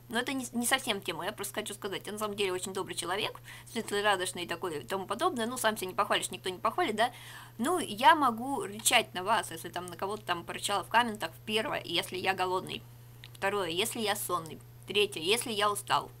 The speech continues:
четвёртое, это не совсем к этому относится, но тоже бывает, если я хочу на воздух, но мне почему-то приходится сидеть дома и кого-то ждать, допустим, кого-то из родни.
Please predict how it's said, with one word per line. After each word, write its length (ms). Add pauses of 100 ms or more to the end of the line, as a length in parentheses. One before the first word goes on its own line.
(720)
четвёртое, 760 (600)
это 160
не 100
совсем 300
к 40
этому 280
относится, 460
но 100
тоже 260
бывает, 400
если 320
я 140
хочу 260
на 80
воздух, 360
но 60
мне 140
почему-то 320
приходится 400
сидеть 240
дома 220
и 20
кого-то 320
ждать, 240
допустим, 380
кого-то 320
из 120
родни. 320